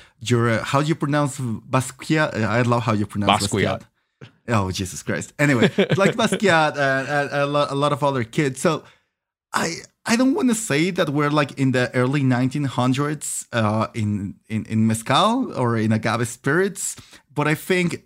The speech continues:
Speaker 1: there is, uh, we are in a moment where we're trying to understand how can we use, uh, certain terms to explain the diversity and the complexity of the category.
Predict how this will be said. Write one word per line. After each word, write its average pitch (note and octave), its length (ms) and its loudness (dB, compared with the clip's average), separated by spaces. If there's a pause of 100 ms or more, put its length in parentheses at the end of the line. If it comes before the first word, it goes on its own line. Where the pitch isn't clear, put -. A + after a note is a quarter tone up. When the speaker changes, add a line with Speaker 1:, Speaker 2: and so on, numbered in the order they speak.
(120)
Speaker 1:
there C#3 400 0
is, C3 420 -2
uh, A#2 400 0 (720)
we D3+ 200 0 (120)
are C#3+ 300 4
in C#3 240 -2
a B2+ 80 0
moment B2 680 2
where B2 160 -2
we're A#2+ 200 0
trying C3 840 -2
to C3 340 -4
understand A2 1080 -2 (480)
how C3 600 0
can C#3+ 320 -4
we B2+ 120 2
use, B2 720 0 (560)
uh, G#2+ 500 0 (340)
certain C#3+ 440 0
terms A#2 760 2
to - 180 -2
explain C#3 460 -2
the C3+ 120 0
diversity A#2 640 0
and G#2+ 100 0
the G#2+ 60 -2
complexity A2+ 640 -2
of E2+ 100 -8
the G2+ 100 -4
category. G2 640 -6